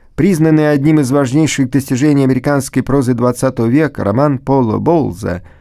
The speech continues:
годы жизни с тысяча девятьсот десятый по тысяча девятьсот девяносто девятый, приобрел особую актуальность именно сегодня. Он повествует об истоках насторожившего весь мир исламского экстремизма.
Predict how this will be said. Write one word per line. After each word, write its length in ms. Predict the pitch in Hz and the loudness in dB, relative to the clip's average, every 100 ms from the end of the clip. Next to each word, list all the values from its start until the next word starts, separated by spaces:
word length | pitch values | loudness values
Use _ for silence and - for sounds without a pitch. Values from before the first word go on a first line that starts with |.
| - - | -20 -8
годы 260 | 110 104 104 | -2 -2 0
жизни 580 | 113 98 101 98 95 - - - | 0 0 0 -2 -4 -12 -20 -20
с 100 | - | -10
тысяча 260 | - 110 - | -6 -6 -4
девятьсот 360 | 113 113 107 | -4 -2 -4
десятый 520 | 98 101 - 110 104 101 | -6 -6 -2 -2 -2 -6
по 100 | 101 | -6
тысяча 260 | 120 - | -6 -6
девятьсот 300 | 107 104 107 | -8 -6 -6
девяносто 400 | 98 98 101 - | -6 -6 -6 -10
девятый, 800 | 87 95 98 101 139 147 143 127 - - - - - - | -16 -14 -8 -2 -2 -2 -4 -6 -8 -20 -20 -20 -18 -4
приобрел 480 | 139 143 175 190 | 0 2 2 2
особую 420 | 143 - 175 151 127 | 0 -2 0 2 0
актуальность 580 | 120 131 147 139 - | -2 -2 0 0 -4
именно 220 | 120 123 120 | -4 -2 -4
сегодня. 760 | - 107 92 85 82 76 92 - - - - - - - - - - - - - _ - _ | -6 -10 -8 -10 -10 -12 -14 -18 -20 -20 -20 -20 -20 -20 -20 -20 -20 -20 -20 -20 _ -20 _
Он 160 | 170 160 | -4 -2
повествует 580 | 156 139 139 175 156 143 | 0 -2 -2 0 0 2
об 120 | 123 | -2
истоках 520 | 131 170 147 139 - | -2 -2 -4 -6 -4
насторожившего 920 | 127 123 135 117 110 117 151 - 139 127 | -2 -2 -2 -2 -2 -2 -4 -4 -2 -2
весь 360 | 110 120 - | 0 -4 -2
мир 240 | 135 143 127 | 0 0 -2
исламского 680 | - 113 117 110 - 113 | -6 -2 -2 -2 -6 -6
экстремизма. 880 | 107 - - 110 101 90 - 65 80 | -8 -10 -10 -8 -8 -10 -10 -14 -14